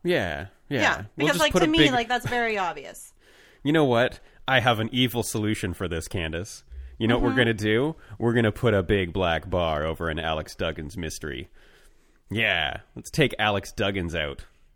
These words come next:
Speaker 1: He won't
Speaker 2: And
Speaker 1: see
Speaker 2: just
Speaker 1: that
Speaker 2: put
Speaker 1: coming.
Speaker 2: Piper, Piper,
Speaker 1: Mm-hmm.
Speaker 2: Piper in. Piper's in. Alex is out.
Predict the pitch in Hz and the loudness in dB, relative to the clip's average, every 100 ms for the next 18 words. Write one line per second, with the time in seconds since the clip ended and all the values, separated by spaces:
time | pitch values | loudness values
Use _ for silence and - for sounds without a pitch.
0 | _ - 147 147 107 107 98 98 107 - | _ -2 2 4 2 -2 0 0 0 0
1 | - 208 190 220 226 - _ _ - - | 0 2 0 -4 -6 -10 _ _ -12 -6
2 | 240 254 285 285 294 294 _ _ _ _ | -4 -6 -6 -4 -6 -10 _ _ _ _
3 | - 160 147 185 95 87 214 247 226 202 | 0 2 2 0 -2 -6 -8 -6 -6 -6
4 | 190 - 233 233 262 240 247 247 254 240 | -10 -4 -2 0 0 2 2 2 0 -4
5 | - - _ 190 196 208 - 208 208 208 | -12 -20 _ 2 4 4 -2 -6 0 2
6 | 208 | 2